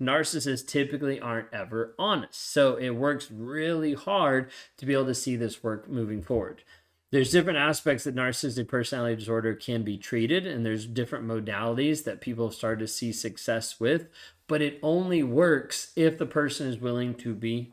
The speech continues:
honest, if the person is willing to actually show up and engage in a vulnerable way. That's harder than just someone being cured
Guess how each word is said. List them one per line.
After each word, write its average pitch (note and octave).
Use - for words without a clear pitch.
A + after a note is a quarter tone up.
honest, D#3+
if D#3+
the D#3+
person C3+
is B2+
willing B2
to A#2+
actually A#2
show B2
up A#2+
and A#2+
engage A#2+
in B2
a A#2
vulnerable G#2
way. A2
That's C3
harder D3+
than C3
just B2
someone A#2+
being A2
cured A2